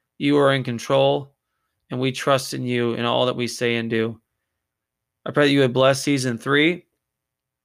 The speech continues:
that the word of Christ would be able to go out to different people,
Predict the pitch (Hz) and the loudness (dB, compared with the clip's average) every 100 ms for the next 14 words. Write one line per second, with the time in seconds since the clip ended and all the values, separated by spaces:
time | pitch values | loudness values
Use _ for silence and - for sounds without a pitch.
0 | _ _ _ _ _ _ 127 123 127 - | _ _ _ _ _ _ 0 2 0 -4
1 | 123 123 135 113 - 131 131 135 131 123 | -4 0 0 0 0 2 2 -2 -6 -6
2 | 123 123 120 113 - _ _ _ _ _ | -2 -2 -2 -4 -10 _ _ _ _ _
3 | _ _ _ _ _ _ _ _ _ _ | _ _ _ _ _ _ _ _ _ _
4 | _ _ 143 139 135 - 135 127 120 135 | _ _ -2 -2 -4 -4 0 0 0 -2
5 | 139 131 131 131 127 117 113 110 - _ | 0 2 2 0 -2 -2 -2 -4 -12 _
6 | _ 139 143 135 117 131 131 135 131 135 | _ -2 -2 -2 -4 -4 -2 0 0 -2
7 | 220 | -8